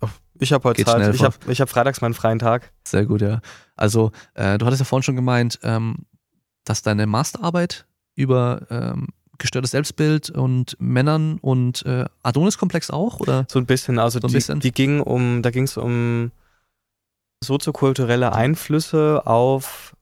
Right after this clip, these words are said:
Speaker 1: Essverhalten und Körperbild von sportlich aktiven Männern.
Speaker 2: Okay.
Speaker 1: Das war eine Online-Studie, die, das muss alles ein bisschen schnell
Speaker 2: Und
Speaker 1: gehen.
Speaker 2: warum nur Männer, du sexistisches Schwein, du?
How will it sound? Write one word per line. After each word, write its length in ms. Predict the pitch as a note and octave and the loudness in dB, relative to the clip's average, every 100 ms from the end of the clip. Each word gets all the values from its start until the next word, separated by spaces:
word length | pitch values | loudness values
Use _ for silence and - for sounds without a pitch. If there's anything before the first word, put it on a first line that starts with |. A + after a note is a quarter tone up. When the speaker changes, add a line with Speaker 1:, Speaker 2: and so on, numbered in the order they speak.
| _ | _
Speaker 1:
Essverhalten 460 | C3+ - C3+ B2+ B2 | -4 -2 0 0 0
und 60 | |
Körperbild 400 | - B2 B2+ B2 | 0 0 2 -2
von 220 | - A#2+ | 0 -2
sportlich 500 | A#2 - A#2 - B2+ | -2 0 0 0 -4
aktiven 560 | A#2+ - B2 B2 B2 A#2+ _ _ _ _ | -4 -4 -2 0 0 -2 _ _ _ _
Männern. 420 | A#2 C3+ A#2 G#2 - _ | 2 4 2 0 -8 _
Speaker 2:
Okay. 400 | - A2 A#2+ G2+ - _ _ _ _ _ | -2 2 2 0 -4 _ _ _ _ _
Speaker 1:
Das 220 | A#2 - | -2 2
war 60 | B2 | 0
eine 140 | B2 | 2
Online-Studie, 840 | A2+ C#3 C#3 C3 - C#3+ C#3+ C#3 C#3 | 2 2 2 -2 0 0 2 2 0
die, 260 | B2+ A2 - A#2 - B2 | -2 -4 -6 -12 -18 -8
das 120 | B2+ A#2 | -4 0
muss 180 | B2 | 0
alles 200 | - A#2 | 0 -2
ein 80 | B2 | -2
bisschen 220 | A#2 B2 | -2 -2
schnell 240 | A#2 A2+ A#2 | -2 2 4
Speaker 2:
Und 60 | |
Speaker 1:
gehen. 80 | A#2 | 6
Speaker 2:
warum 200 | A#2 C#3+ | 6 6
nur 120 | D3 | 4
Männer, 260 | B2+ C3 C3 | 4 2 2
du 80 | A#2 | 0
sexistisches 560 | B2 - A#2+ A#2 A#2 G#2+ | -2 -2 -2 -2 -4 -4
Schwein, 320 | A#2+ A2 A2 | -2 -2 -2
du? 180 | A2 | -4